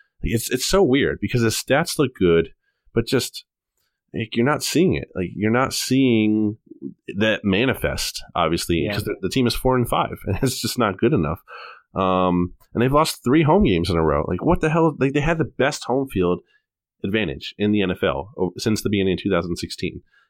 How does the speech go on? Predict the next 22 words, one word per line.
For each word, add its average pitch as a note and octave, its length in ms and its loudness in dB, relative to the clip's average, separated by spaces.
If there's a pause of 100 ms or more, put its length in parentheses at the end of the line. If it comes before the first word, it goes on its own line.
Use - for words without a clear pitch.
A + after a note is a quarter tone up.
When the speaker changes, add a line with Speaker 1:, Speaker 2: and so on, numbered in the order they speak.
Speaker 1:
And A2 140 2
then C3+ 340 2
they B2 80 2
lost B2+ 320 0
three B2+ 180 4
home B2+ 220 4
games F#2+ 520 0 (120)
in F#2+ 80 2
a F#2 60 4
row. - 240 2 (420)
And, G#2 340 2
you G#2 80 2
know, A#2 160 2
Carson, C3+ 440 2 (540)
uh, A2+ 300 4
was A2 220 4
the D3 80 -2
quarterback E3 400 4
for - 100 -2
those. C#2 220 -4
So, G2+ 240 6
like, G2+ 160 6